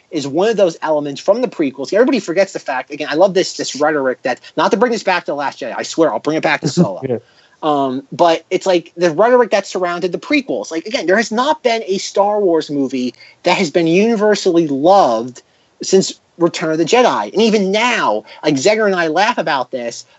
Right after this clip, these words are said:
Speaker 1: but between, uh, Revenge of the Sith and The Force Awakens, I guess Reve-, uh, Return of the, the Jedi isn't a good movie anymore, 'cause I've seen people now, like, you look at people's rankings,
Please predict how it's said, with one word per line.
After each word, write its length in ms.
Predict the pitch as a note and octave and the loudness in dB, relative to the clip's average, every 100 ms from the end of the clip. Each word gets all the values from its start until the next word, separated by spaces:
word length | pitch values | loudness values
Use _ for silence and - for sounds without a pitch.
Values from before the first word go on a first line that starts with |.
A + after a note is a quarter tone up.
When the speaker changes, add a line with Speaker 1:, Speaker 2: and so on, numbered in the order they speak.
| - | 0
Speaker 1:
but 220 | D#3 - | 0 0
between, 640 | D#3 - G3+ G3 F#3 F3 D#3 _ _ _ _ - | -8 -4 0 2 2 0 -4 _ _ _ _ -2
uh, 320 | E3 D3 C#3+ - | 2 4 2 -2
Revenge 420 | D3+ E3 F3 B3 | -2 2 2 2
of 80 | C#4+ | 0
the 80 | B3 | -2
Sith 380 | - G3+ G#3 - | 0 0 0 -4
and 100 | D#3+ | -8
The 40 | D3 | -4
Force 320 | - F#3+ - | 2 2 2
Awakens, 640 | D#3 F3 D#3+ B2+ A2+ A2 - - _ _ _ - | 2 2 0 -4 -8 -12 -16 -20 _ _ _ -4
I 100 | E3+ | 0
guess 240 | E3 F3+ E3+ | 2 2 2
Reve-, 300 | E3+ E3+ D#3+ | 2 2 2
uh, 80 | D3 | 0
Return 300 | D#3 F#3+ F#3+ | 0 -2 -2
of 80 | |
the, 80 | F3+ C#3 - D3 | -2 -4 -8 -6
the 100 | C#3+ | -2
Jedi 400 | D3 G3+ F3 C#3 | 2 4 4 2
isn't 220 | G#3 E3 | 0 0
a 60 | C#3 | 0
good 200 | D#3+ C3+ | 0 0
movie 320 | C#3+ C#3+ F3+ | 0 0 -2
anymore, 540 | F3+ F#3 F#3+ G3+ G3+ - - | -2 0 2 2 -2 -6 -4
'cause 140 | - | 0
I've 120 | F#3+ | 2
seen 200 | - C#4 | 0 -2
people 220 | C4 G#3 F#3 | 0 0 0
now, 220 | F#3 F3 | 0 -2
like, 100 | E3+ | -2
you 140 | F3+ G3 | -2 -2
look 140 | B3 | 0
at 100 | A3+ | -2
people's 300 | - F3 D#3 | -4 -2 -2
rankings, 800 | C#3 E3 G#3 G3+ G#2+ G2 G#2 - | 0 0 0 0 -4 -6 -10 -12